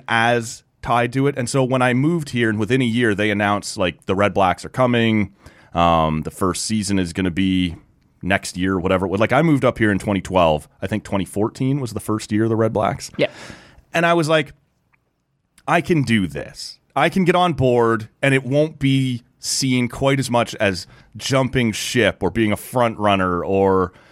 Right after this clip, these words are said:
Speaker 1: whatever," right? Because this team doesn't exist. They're building it from the ground up and they're gonna be bad, right?
Speaker 2: Yeah.
Speaker 1: Like, you're not jumping to another team just 'cause they're better. I wanted, you know, to cheer for something here in my new adopted hometown, and I knew it would never be the Senators.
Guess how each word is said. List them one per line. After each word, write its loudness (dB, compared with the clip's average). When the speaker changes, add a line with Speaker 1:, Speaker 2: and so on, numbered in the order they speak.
Speaker 1:
whatever," 2
right? 2
Because -2
this -2
team 2
doesn't 2
exist. 0
They're 0
building 2
it -2
from 0
the -2
ground 2
up 0
and -2
they're -2
gonna -6
be -6
bad, -8
right? 2
Speaker 2:
Yeah. 2
Speaker 1:
Like, -2
you're 2
not 2
jumping 2
to 0
another 2
team -2
just -2
'cause -4
they're 0
better. 0
I 2
wanted, 0
you 0
know, 2
to -2
cheer 0
for -4
something 0
here 0
in 0
my 4
new 2
adopted 0
hometown, 0
and 0
I 2
knew 2
it -4
would -6
never -6
be -8
the -10
Senators. -6